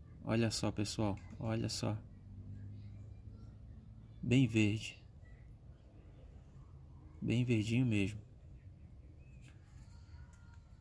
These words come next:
Então, o que acontece? O galho, ele tem uma pontinha preta aqui, ó.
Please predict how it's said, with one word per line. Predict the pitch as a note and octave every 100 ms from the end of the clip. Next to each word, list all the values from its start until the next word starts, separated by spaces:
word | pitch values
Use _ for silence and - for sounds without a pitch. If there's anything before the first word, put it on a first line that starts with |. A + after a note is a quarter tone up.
| - - - - - - -
Então, | A#2 - C3
o |
que | C3
acontece? | C3 D3 C#3+ A2 F#2 - - - - - - - - - - - - - - - - - - - - - - -
O | B2+
galho, | B2+ D3+ C3+ F#2+ - - - -
ele | A#2
tem | A2+ B2
uma | B2+
pontinha | A#2+ B2 A2 - C3+
preta | - A#2+ A#2 A2+
aqui, | A2 -
ó. | G2+